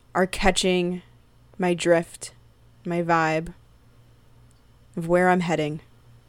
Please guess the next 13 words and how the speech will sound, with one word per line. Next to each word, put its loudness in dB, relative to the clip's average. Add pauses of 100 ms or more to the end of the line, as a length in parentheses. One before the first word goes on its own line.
(1700)
If -10
you 0
feel 4
the 0
power 0
and -4
the -4
potency 0
behind -4
it, -2 (1700)
I 0
invite 2
you -2